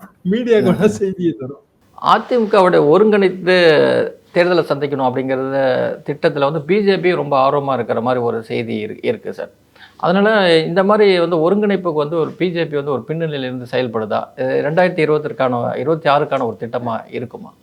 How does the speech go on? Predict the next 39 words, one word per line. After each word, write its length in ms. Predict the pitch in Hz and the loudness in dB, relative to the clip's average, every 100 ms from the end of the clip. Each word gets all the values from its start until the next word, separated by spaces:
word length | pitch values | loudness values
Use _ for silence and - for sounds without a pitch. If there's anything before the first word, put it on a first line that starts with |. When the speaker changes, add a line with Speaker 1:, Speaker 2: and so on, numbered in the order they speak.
| _ - | _ -2
Speaker 1:
பி 160 | 202 247 | 0 0
ஜே 120 | 247 | -2
பிக்கு 240 | 196 202 | -2 2
ஆர்வம் 340 | 180 170 175 160 | 2 4 2 0
இருக்கும். 400 | 147 143 151 - | -2 -2 -8 -8
என்ன 240 | 156 160 190 | -6 -4 -2
காரணம்னா, 420 | 170 156 147 143 | 0 -2 -4 -4
அவங்களுக்கு 420 | 175 147 147 135 | -4 -2 -4 -4
நல்லா 280 | 135 147 165 | -4 -2 -2
தெரியும் 380 | 143 156 156 147 | -2 -6 -6 -4
அதிமுக 300 | 160 151 139 | -6 -6 -4
ஓட்டு 420 | 139 135 143 139 | -2 -2 -2 -4
இல்லாம 340 | 127 123 143 | -6 -6 -8
பி 300 | 196 139 165 | -10 -4 -2
ஜே 140 | 156 147 | -2 -4
பி 260 | 143 202 | -4 -8
அல்லது 320 | - 151 147 | -6 -4 -2
என் 140 | 143 147 | -2 -2
டி 100 | 156 | -2
ஏ 60 | |
கூட்டணியில 440 | 147 120 117 131 127 | -4 -6 -10 -10 -8
இருக்க 260 | 123 123 127 | -8 -4 -2
எல்லா 240 | 131 156 | 2 2
கட்சியும் 300 | 143 131 156 | 0 -4 -8
சேர்ந்தாலும் 680 | 143 135 131 139 160 143 113 | -8 -8 -8 -8 -8 -8 -4
ஜெயிக்கிறது 380 | 143 139 123 131 | -4 -4 -8 -10
ரொம்ப 180 | 120 | -12
கஷ்டம். 340 | 123 113 - - _ | -10 -10 -10 -16 _
தனிப்பட்ட 520 | - 202 226 226 208 233 | -2 -2 -2 -4 -2 -2
முறையில 400 | 190 190 156 139 | 0 0 0 -4
ஜெயிக்கலாங்க. 340 | 135 117 104 - _ _ _ _ _ _ | -4 -8 -10 -20 _ _ _ _ _ _
அதாவது 300 | 151 160 160 | -2 0 0
டாக்டர் 380 | 147 143 143 143 | 0 -2 -2 -4
அன்புமணியோ 520 | 147 143 131 135 147 | -4 -6 -6 -4 -4
இல்லைன்னா 380 | 135 135 139 131 | -4 -4 -6 -8
திரு 180 | 135 123 | -8 -8
டி 120 | 147 | -8
டி 160 | 147 139 | -6 -6
வியோ 400 | 123 123 147 | -4 -2 -2